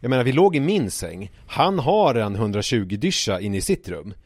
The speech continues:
Så det logiska hade ju varit att bara rensa ut den här sängen och bara få ut det på balkongen och spola av honom och sen gå in och antingen lägga honom då i sin säng och jag kanske bredvid honom, alternativt att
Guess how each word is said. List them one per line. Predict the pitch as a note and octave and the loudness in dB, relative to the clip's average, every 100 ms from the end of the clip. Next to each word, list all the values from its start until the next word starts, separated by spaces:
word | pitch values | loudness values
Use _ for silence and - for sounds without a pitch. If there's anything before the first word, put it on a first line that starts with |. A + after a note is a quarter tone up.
| _ - _ - | _ -20 _ -20
Så | - B2+ | -4 -2
det | A#2 | 2
logiska | B2+ F#3+ G3+ E3 B2+ B2+ | 4 6 4 2 -4 -2
hade | A#2 A#2 | 0 2
ju | A2+ | 2
varit | G#2+ F#2+ G#2 | 2 2 0
att | |
bara | G#2 G2 F#2+ | 0 2 2
rensa | A#2+ G#2+ G2+ D3 | 2 0 0 0
ut | D3+ | 0
den | C3+ | 0
här | E3 | 0
sängen | - F#2+ F#2+ G2 | 0 -4 -2 -4
och | G2 | -4
bara | G#2+ | -2
få | G2 A2 | 0 -2
ut | G2 | -2
det | A#2 | -2
på | |
balkongen | D3+ C#3 - D#3+ A2+ F2+ G2 - - | 0 0 0 0 -2 -4 -6 -12 -20
och | - - A2 | -10 -6 -4
spola | - A#2+ A2+ | 0 2 4
av | A2 | 4
honom | G2+ G#2+ B2+ D3+ A2+ | 2 0 2 0 0
och | A#2+ | -4
sen | - A2 G#2 G2 | 0 0 0 -4
gå | G#2 A2+ | 0 2
in | G#2 G2 G2 - - _ | 2 -2 -6 -10 -20 _
och | - A2+ G#2+ G2+ - _ | -4 0 2 2 -2 _
antingen | - A#2+ D#3 D#3+ | -4 -4 0 0
lägga | D3+ B2+ | 0 2
honom | A#2 A#2 G#2 A#2+ E3 C#3 | 2 2 0 0 0 0
då | G2 F#2+ - | -2 -2 -4
i | G2+ G2 F#2 F#2 - | -4 -4 -4 -8 -12
sin | - - D#3+ D#3+ | -10 -2 0 0
säng | - F2+ F#2 G2+ - - _ | -2 -4 -2 -6 -8 -20 _
och | A2+ | 0
jag | G#2+ G2 F#2+ | 4 2 2
kanske | G#2+ - | -2 -2
bredvid | G2 A#2 G#2 A2 | -2 0 0 2
honom, | E3 D#3+ A2+ G#2+ | 2 2 0 -2
alternativt | A#2 A2+ A#2+ G#2+ G#2+ F#2+ - | 0 0 0 -4 -4 -6 -8
att | - G#2+ | -8 -8